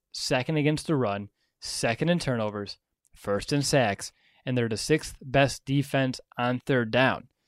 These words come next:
They are seventeenth in terms of red zone efficiency, but I did mention earlier, they are the best defense in terms of keeping opponents out of the red zone, only allowing one point eight red zone trips per game. So obviously there are,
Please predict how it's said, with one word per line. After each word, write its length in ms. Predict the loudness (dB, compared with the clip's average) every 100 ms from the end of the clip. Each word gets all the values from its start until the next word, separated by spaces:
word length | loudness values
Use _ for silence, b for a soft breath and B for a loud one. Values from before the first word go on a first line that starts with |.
| _ _ _ -8
They 100 | -4
are 240 | 0 0
seventeenth 960 | 0 -2 2 2 2 -2 -2 0 0
in 100 | -4
terms 260 | -2 0 0
of 140 | -2
red 180 | -2 0
zone 140 | 2 0
efficiency, 680 | 2 -2 0 -2 -2 -4 _ _ _ _ _ _ _
but 320 | 6 6 4 _
I 80 | -4
did 180 | 0 4
mention 300 | 4 2 2
earlier, 420 | 4 6 6 2 -4 _ _
they 200 | 0 2
are 260 | 6 4 4
the 140 | -2
best 540 | -4 4 4 4 -4 -16 -16 _ -12
defense 420 | 0 0 2 0 0
in 80 |
terms 280 | 0 0 0
of 140 | -4 -8 -20 _ _ b b
keeping 240 | -2 0
opponents 380 | 2 4 4 0 -2
out 220 | 6 8
of 60 | 8
the 80 | 6
red 200 | 4 2
zone, 200 | 0 2
only 220 | 4 4
allowing 280 | 6 4 4
one 380 | 4 4 4
point 340 | 2 0 2 2
eight 240 | 0 0 -4
red 260 | -2 -2 0
zone 220 | -2 -2
trips 340 | 0 -2 -2
per 180 | -6 -4
game. 320 | -2 -2 -2 -8 b b b b
So 120 | -8 2
obviously 400 | 4 6 4 4
there 220 | 6 6
are, 480 | 6 6 6 4 0